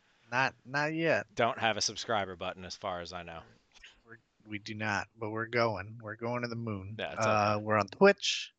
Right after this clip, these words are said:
Speaker 1: Twitch on Thursdays at seven?
Speaker 2: Eight Central.
Speaker 1: Central?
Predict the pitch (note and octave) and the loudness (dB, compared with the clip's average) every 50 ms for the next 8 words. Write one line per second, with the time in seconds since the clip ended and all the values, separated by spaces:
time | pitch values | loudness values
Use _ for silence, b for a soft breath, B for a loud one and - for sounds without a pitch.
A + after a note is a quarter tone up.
0 | _ _ _ - - - D#3+ - - D3+ C3 - - E3 E3 F3 F3 E3 - - | _ _ _ -8 -4 -2 0 0 0 0 0 2 4 4 4 4 2 0 -2 -2
1 | F#3+ F#3 F#3+ G3+ G3+ - - - - B2 A#2 A#2+ A#2+ A#2+ A#2 A#2+ A#2+ B2 - - | -2 -2 -2 -4 -6 -6 -8 -6 -6 -4 -4 -2 -2 -2 -2 -2 -4 -4 -4 -4
2 | F#2 F#2 - - - - - - - A2 A2 C#3 F#3 A3+ E4+ F#4+ G4+ G#4 G#4 - | -4 -6 -6 -6 -4 -2 0 2 4 4 6 4 4 2 0 -4 -4 -6 -10 -18
3 | _ _ _ _ _ _ _ _ _ _ - A#2+ B2 - - - A2+ G#2+ - - | _ _ _ _ _ _ _ _ _ _ 0 2 2 2 0 -2 -2 -2 -4 -2
4 | - C#4+ D4+ D4+ - - F4 E4+ E4 D#4+ | 0 0 -2 -2 -4 -6 -6 -6 -6 -8